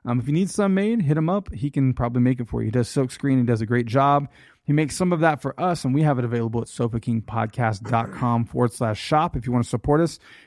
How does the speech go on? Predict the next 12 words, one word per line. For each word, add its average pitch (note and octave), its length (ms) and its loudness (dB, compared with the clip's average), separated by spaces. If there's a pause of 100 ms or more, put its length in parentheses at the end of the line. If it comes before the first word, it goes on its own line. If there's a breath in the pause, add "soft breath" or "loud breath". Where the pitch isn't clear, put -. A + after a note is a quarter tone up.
(100)
Um, A#2 240 0
you A2 80 0
don't B2 200 0
wanna A#2+ 160 0
do A#2+ 120 2
a A2 40 0
reoccurring A#2 420 -2
payment A#2 360 -2
like A2 180 -6
something A#2 280 -4
like G#2+ 180 -4
Patreon. D3+ 640 0